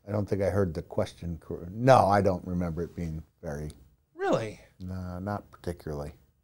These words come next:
Speaker 2: That's interesting to me, 'cause we, we hear that the business is hotter than ever and sold out crowd and set an In Your House record.
Speaker 1: And I had, I was still in my just happy to be here.
Speaker 2: I got you.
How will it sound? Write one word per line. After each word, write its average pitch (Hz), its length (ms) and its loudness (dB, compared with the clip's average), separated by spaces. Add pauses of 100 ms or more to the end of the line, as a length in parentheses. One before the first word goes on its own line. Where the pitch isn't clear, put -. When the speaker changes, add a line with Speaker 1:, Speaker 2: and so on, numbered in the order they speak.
(220)
Speaker 2:
That's 185 140 -12
interesting 190 580 -4
to 104 60 -6
me, 95 140 -10
'cause 120 340 -6
we, 147 180 0
we 143 160 -2
hear 156 220 0
that 135 220 -2
the 127 160 -16
business 131 400 -4
is 110 80 -8
hotter 127 340 0
than 110 140 -4
ever 151 320 -2
and 104 240 -8 (420)
sold 131 380 2
out 123 240 2
crowd 160 440 4
and 113 120 -12
set 131 180 0
an 117 80 -6
In 127 160 -6
Your 127 140 -6
House 123 300 -6
record. 156 340 -2
Speaker 1:
And 131 160 10
I 165 220 10
had, 151 400 10 (220)
I 123 140 6
was 151 220 4
still 135 340 4
in 123 140 6
my 101 480 6 (320)
just - 300 -4
happy 104 380 0
to 92 100 2
be 101 220 2
here. 117 360 2 (120)
Speaker 2:
I 110 140 -4
got 101 260 -6
you. 95 120 -14